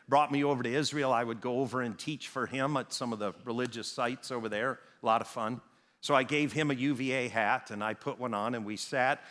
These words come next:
and we were sitting at the bar in this hotel. And what was interesting is, is the game started, about six or seven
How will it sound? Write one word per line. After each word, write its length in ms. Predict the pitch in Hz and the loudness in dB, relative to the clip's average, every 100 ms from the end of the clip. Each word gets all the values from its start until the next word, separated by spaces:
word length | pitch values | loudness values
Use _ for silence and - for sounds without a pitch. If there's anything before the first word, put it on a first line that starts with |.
| - | -8
and 80 | 120 | -2
we 140 | 135 | 0
were 100 | 127 | 0
sitting 320 | 131 - 170 165 | -2 -2 -2 -2
at 140 | - | -4
the 40 | |
bar 360 | 135 143 131 107 | -2 2 2 0
in 100 | 101 | -2
this 220 | 107 - | -6 -4
hotel. 500 | 113 98 - 95 82 - _ _ _ _ _ _ _ - | -6 -6 -4 -4 -4 -10 _ _ _ _ _ _ _ -2
And 60 | 127 | 2
what 120 | 160 | 2
was 160 | 143 | 2
interesting 640 | 156 180 151 127 - 131 117 | 2 4 4 4 0 -6 -2
is, 260 | 113 120 123 | 0 -2 -4
is 140 | 107 | -6
the 100 | 131 | -6
game 320 | 101 127 151 | -2 0 0
started, 560 | - - 143 127 117 110 | -2 2 2 2 -2 -4
about 340 | 104 113 127 | 2 0 0
six 320 | - 165 - | -4 -6 -6
or 80 | 151 | -6
seven 500 | - 156 139 113 104 | -4 0 0 0 -6